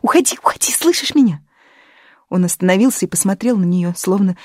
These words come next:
с величайшим изумлением. Взял за плечи и посмотрел ещё раз. Хотел что-то сказать, не смог, сбежал с крыльца и зашагал по дорожке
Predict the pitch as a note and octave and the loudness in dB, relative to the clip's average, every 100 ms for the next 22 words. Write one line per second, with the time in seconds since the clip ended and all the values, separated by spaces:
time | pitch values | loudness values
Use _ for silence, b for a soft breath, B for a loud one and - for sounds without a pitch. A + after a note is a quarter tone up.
0 | B - F#3 G3 G#3 - A#3 - G3 F#3+ | B -6 0 0 0 0 2 0 0 0
1 | G#3+ A3 G#3+ E3 C#3+ C#3 - _ _ _ | 2 2 2 -2 -4 -10 -16 _ _ _
2 | _ _ E3 G3 F#3 F3 - A#3 - F3 | _ _ -2 0 0 -2 -2 -2 -2 -6
3 | F3 E3+ E3+ G#3+ F#3 G3 - F#3 C#3+ C#3 | -4 -4 -2 -2 -2 -2 -2 -2 -6 -10
4 | - _ _ _ _ _ _ _ _ - | -16 _ _ _ _ _ _ _ _ -8
5 | F3 G#3 - F#3 F#3+ - F#3+ C4+ - F3 | -4 -2 -2 -2 -2 -2 0 0 0 -2
6 | F#3 - A3+ A#3+ - b b b F3 E3 | 0 2 2 0 -4 b b b -4 0
7 | G#3 A3 - - F#3 - B3 G3 E3 - | 2 0 -2 -4 -6 -2 -2 0 -2 -4
8 | F3 G#3 - E3 E3+ A3+ - | -4 -4 -4 -4 -2 -2 -4